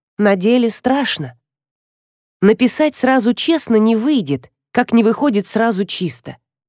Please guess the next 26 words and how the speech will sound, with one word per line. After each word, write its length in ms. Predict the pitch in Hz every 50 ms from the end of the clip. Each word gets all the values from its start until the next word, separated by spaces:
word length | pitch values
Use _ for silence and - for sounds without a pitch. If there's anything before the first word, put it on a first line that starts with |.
| _ _ _ _ _ _ _ _ -
Мы 160 | 202 214 269
наверняка 640 | 269 277 254 277 269 262 269 254 - 247 262 285
упустим 520 | 302 302 - - 285 277 247 - - 214 214
пару 300 | - 240 233 233 220 208
кусочков 500 | - 220 - - 240 233 - - 214 -
художественной 720 | - - 226 196 226 208 202 196 - 190 214 208 208 208
правды, 480 | - - 277 285 294 254 214 208 208 - _ _ -
пока 260 | - 240 - - 233
дойдём 440 | 208 214 208 208 190 202 262 254 233
с 80 | 180 165
героями 460 | 160 202 214 226 226 208 196 196 196
до 100 | 175 196
финала. 520 | 190 - 240 233 214 165 139 123 110 - _ _ _ _ _ _ _ _ _ _ _ _ _ _ _ _ -
К 60 | -
сожалению, 720 | - 240 208 196 220 214 240 262 285 285 302 302 311 302 _ _ _ _ _ -
её 240 | 214 226 208 233 226
не 120 | 220 220
отразит 520 | 208 208 214 196 190 180 156 156 202 214
даже 240 | 202 190 190 160 175
самый 480 | 160 - - - 165 190 226 233 247 214
обстоятельный 760 | 202 - - - 180 170 185 185 202 214 - 208 190 190 190
синопсис 720 | 180 - - 165 160 175 226 262 - - - 151 143 - - _ _ _
и 140 | - - 170
самый 400 | - - - 175 196 226 226 220
подробный 560 | 185 - 165 160 165 180 202 180 175 180 180
план, 400 | 175 - 180 185 208 214 165 120